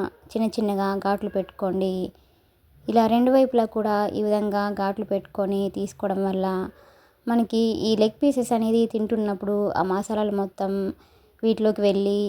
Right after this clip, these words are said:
మనకి తింటున్నప్పుడు చాలా టేస్టీగా కూడా ఉంటాయండి.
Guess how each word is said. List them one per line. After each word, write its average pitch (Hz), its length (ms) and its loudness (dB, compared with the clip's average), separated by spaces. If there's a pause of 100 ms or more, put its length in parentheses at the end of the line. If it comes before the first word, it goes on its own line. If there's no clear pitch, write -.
(120)
మనకి 202 380 -2 (500)
తింటున్నప్పుడు 220 640 0
చాలా 190 240 -2
టేస్టీగా 202 520 -2
కూడా 202 240 0
ఉంటాయండి. 190 640 0